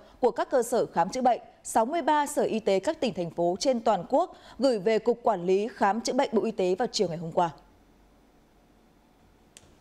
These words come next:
Cụ thể, từ ngày hai mươi chín Tết đến bảy giờ sáng ngày mùng ba Tết, sau bốn ngày nghỉ Tết đã có sáu nghìn hai trăm ba mươi trường hợp tai nạn giao thông phải nhập viện điều trị,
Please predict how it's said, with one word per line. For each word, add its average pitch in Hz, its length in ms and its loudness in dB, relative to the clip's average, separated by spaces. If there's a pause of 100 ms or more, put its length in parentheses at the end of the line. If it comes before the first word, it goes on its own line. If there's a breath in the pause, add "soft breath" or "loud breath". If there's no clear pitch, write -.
(1500 soft breath)
Cụ 277 140 4
thể, 240 280 4
từ 220 100 -2
ngày 240 120 0
hai 277 120 0
mươi 294 140 2
chín 233 260 0
Tết 320 280 0
đến 226 220 2
bảy 247 180 2
giờ 190 300 2
sáng 185 280 0
ngày 262 100 0
mùng 202 260 2
ba 214 160 2
Tết, 302 260 0 (340 loud breath)
sau 254 280 2
bốn 214 260 0
ngày 285 140 0
nghỉ 208 160 2
Tết 240 220 0
đã 254 120 0
có 208 180 0
sáu 214 240 0
nghìn 247 220 0
hai 214 200 2
trăm 226 260 0
ba 277 140 2
mươi 277 160 0
trường 208 180 0
hợp 185 180 0
tai 202 120 2
nạn 185 180 0
giao 202 180 2
thông 208 260 0 (100)
phải 196 120 2
nhập 190 180 2
viện 202 160 0
điều 202 120 2
trị, 220 260 0